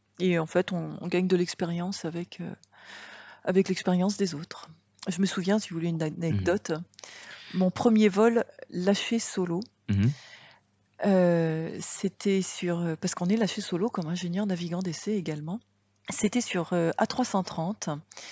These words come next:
Speaker 1: un vol, euh, de réception. Je sais plus si c'est un premier vol ou un, un check flight. Et, ben, il se trouve que, euh, ben, on a eu un problème technique.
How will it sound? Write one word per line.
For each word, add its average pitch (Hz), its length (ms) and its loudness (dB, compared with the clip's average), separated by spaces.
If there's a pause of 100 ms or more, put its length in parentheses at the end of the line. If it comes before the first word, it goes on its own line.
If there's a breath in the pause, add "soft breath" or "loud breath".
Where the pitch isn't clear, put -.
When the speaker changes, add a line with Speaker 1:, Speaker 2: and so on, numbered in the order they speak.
(460 loud breath)
Speaker 1:
un 190 260 6
vol, 190 360 4
euh, 175 360 4
de 190 80 2
réception. 180 720 -2 (720 loud breath)
Je - 120 -8
sais 185 140 2
plus 214 140 0
si - 100 -2
c'est 196 160 -2
un 180 80 4
premier 190 300 6
vol 180 260 4
ou 175 120 -2
un, 165 300 -4
un 165 100 -6
check - 240 -6
flight. - 380 -6 (680 loud breath)
Et, 190 500 8
ben, 185 120 2
il 208 60 6
se - 80 -2
trouve - 220 0
que, 214 100 6
euh, 185 420 8
ben, 175 220 2
on 196 120 2
a 196 60 6
eu 214 100 4
un 214 80 6
problème 180 320 0
technique. - 500 -6